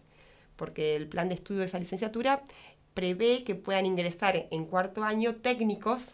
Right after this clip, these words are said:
eh, agropecuarios o de áreas afines y que completen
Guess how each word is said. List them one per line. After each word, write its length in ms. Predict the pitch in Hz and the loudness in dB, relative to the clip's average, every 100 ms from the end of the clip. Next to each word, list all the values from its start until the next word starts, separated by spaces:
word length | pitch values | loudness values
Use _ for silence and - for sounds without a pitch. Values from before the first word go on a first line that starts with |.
| - | -6
eh, 520 | 185 165 160 151 156 151 | -2 2 2 0 -2 -2
agropecuarios 840 | 147 147 151 151 208 208 214 214 | -4 -6 -6 2 4 6 2 -2
o 100 | - | -4
de 140 | 151 151 | -2 0
áreas 280 | 160 175 202 | 0 0 -2
afines 460 | 190 233 220 254 269 | -2 0 2 2 0
y 80 | - | -6
que 160 | 165 | -6
completen 760 | - 156 156 202 196 196 226 | -4 -6 -4 -2 -2 -2 -4